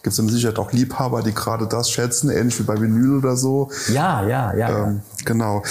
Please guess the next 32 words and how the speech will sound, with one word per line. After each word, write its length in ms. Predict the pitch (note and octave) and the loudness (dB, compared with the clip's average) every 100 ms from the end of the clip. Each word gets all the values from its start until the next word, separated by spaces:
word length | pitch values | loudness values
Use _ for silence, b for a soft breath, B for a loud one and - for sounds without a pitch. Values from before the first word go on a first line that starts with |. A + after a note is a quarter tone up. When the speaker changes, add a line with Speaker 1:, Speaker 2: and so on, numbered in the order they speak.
| B | B
Speaker 2:
Deswegen, 540 | A2 G#2+ B2+ C3 C#3 G#2+ | -2 0 0 2 2 2
wenn 220 | B2+ F#3 | 4 4
wir 120 | E3 | 4
fünfunddreißig 720 | - D3+ C#3+ C3 C3 C3+ C#3 | 2 2 2 0 0 0 -2
spielen, 600 | - C3+ C#3+ D#3 D3+ D#3 - | 0 0 2 2 0 -2 -6
dann 320 | - B2 C3 A2 | -2 0 0 0
schreiben 460 | - G#2+ B2 D3+ | 0 0 2 2
wir 100 | G#2 | 2
das 180 | F#2 F2+ | 2 0
auch, 200 | - E2+ | 0 -2
fünfunddreißig 640 | - A2+ A#2 G#2 G#2 A2 | 0 0 2 0 0 0
Millimeter 480 | G2+ G2+ G2+ A#2+ B2+ | 0 2 2 2 0
Kopie, 300 | A2+ F#2 G2+ | -2 -2 0
damit 300 | G2 A#2 B2 | 2 2 2
die 80 | A2+ | 2
Liebhaber 480 | A2 C3 B2 G#2 G#2 | 2 0 0 2 2
das 220 | G2+ G2 | 2 2
sehen. 340 | A2 C3+ F#2+ | 2 2 0
Aha, 280 | F2 G#2+ G2 B B | 0 -2 -2 B B
wenn 140 | G2 G#2+ | 0 2
wir 140 | G#2+ | 2
die 140 | G2 F#2+ | 0 0
D 280 | F#2 G2+ | 2 0
C 140 | G2 G2 | 0 -4
P, 340 | - A2+ D#3+ | -2 0 0
also 160 | F2+ F2 | 0 0
digital 540 | F2 F#2 - F2+ B2 | 0 -2 0 0 0
spielen, 420 | - - G#2+ A#2 A#2+ B | 0 0 0 0 -4 B
schreiben 340 | - F#2 G#2+ G2 | -4 0 0 2
wir 100 | F#2+ | 2
nicht 260 | B2 - | 0 0
da 280 | E2+ E2 F#2 | -2 -2 -4